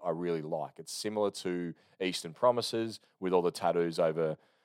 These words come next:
Viggo Mortensen's body, and they all have a story, and the more you had, the, is meant the more time you've done, or you kneel before no one, or, uh, how many kills you got. Uh, I, I love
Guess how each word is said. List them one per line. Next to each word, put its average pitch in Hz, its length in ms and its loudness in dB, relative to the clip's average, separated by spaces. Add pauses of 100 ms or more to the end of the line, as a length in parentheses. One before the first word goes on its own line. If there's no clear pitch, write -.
(180)
Viggo 87 260 4
Mortensen's 85 440 -2
body, 98 520 6
and 87 80 -10
they 82 120 0
all 82 120 2
have 85 140 0
a 78 40 -12
story, 87 500 4
and 82 80 -4
the 80 60 -8
more 82 200 -4
you 78 80 -6
had, 82 300 0 (360)
the, 80 80 -18 (220)
is 78 200 -12
meant 85 180 -8
the - 100 -16
more 80 160 -8
time 98 340 6
you've 85 100 -8
done, 90 160 4
or 82 220 0 (320)
you 85 80 -16
kneel 85 200 -4
before 78 280 -10
no 101 280 4
one, 95 300 4
or, 78 300 -4 (680)
uh, 82 160 2
how 90 100 4
many 82 140 -2
kills 104 280 2
you 92 60 -6
got. 95 300 8 (580)
Uh, 82 380 8 (380)
I, 92 100 4
I 95 160 4
love 95 460 8